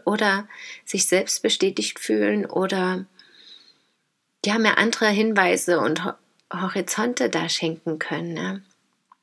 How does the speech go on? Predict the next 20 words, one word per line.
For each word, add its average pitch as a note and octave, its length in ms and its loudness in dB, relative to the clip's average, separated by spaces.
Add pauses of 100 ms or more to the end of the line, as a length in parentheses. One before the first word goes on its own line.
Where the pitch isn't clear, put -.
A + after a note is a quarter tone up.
(260)
Dass F#3 200 -4
ich F#3 340 -4
meinen F#3 220 0
Blickwinkel F#3 540 0
einfach E3+ 340 -4
erweitern F#3 540 -2
kann F#3+ 240 -2
und F#3+ 100 -2
vielleicht F#3+ 500 0
auch G#3+ 120 0
noch G3+ 180 0
mehr G3+ 220 -2
Antworten B3 520 -2
finde - 420 -8
und F3 120 -6
noch F3+ 200 -6
mehr G#3 200 -2
verstehe, G#3+ 640 2
was D#3+ 200 -4
das - 220 -8